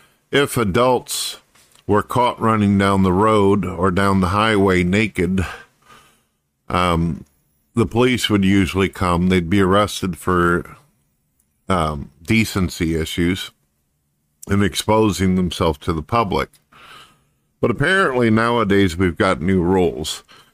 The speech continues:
If you're a lesbian or you're a homosexual, then it's perfectly fine for you to walk around and engage children right out in the street.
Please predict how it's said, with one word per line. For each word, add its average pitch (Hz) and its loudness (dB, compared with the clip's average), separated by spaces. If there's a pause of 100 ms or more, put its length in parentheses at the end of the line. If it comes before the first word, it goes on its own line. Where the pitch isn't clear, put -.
(140)
If 90 -2
you're 107 2
a 95 2
lesbian 101 0
or 101 0
you're 90 2
a 85 -8
homosexual, 95 0
then 87 -2
it's 80 -8
perfectly 95 -2
fine 107 0
for 92 -4
you 87 2
to 90 0
walk 90 0
around 87 0
and 87 0
engage 90 0
children 90 0
right 90 2
out 87 0
in 85 -2
the 80 -6
street. - -2